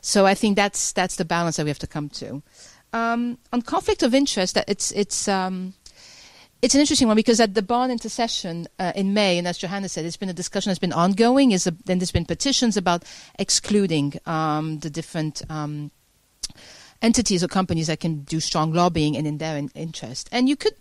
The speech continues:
you could think, I mean, one of my closing statement was about, is there a conspiracy now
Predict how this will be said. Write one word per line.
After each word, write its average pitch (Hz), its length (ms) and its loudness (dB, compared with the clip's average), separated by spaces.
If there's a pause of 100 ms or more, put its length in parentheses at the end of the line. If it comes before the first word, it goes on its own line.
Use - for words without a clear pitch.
you 254 140 -2
could 330 120 -4
think, 254 260 0
I 208 40 -4
mean, 190 120 -2
one 220 120 0
of 226 60 0
my 196 120 -2
closing 202 320 -2
statement 165 300 -4
was 160 140 -6
about, 147 240 -2
is 180 140 -2
there 165 120 0
a 156 40 -6
conspiracy 196 600 -2
now 127 260 -8